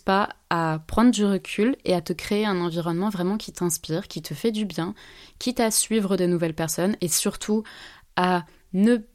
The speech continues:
te désabonner d'un certain nombre de comptes.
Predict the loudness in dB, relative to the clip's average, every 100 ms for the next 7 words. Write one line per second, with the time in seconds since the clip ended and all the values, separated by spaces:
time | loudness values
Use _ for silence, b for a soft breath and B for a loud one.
0 | 2 4 6 4 4 4 4 4 2 0
1 | 0 -2 -2 0 2 0 -2 -4 -2 -2
2 | -4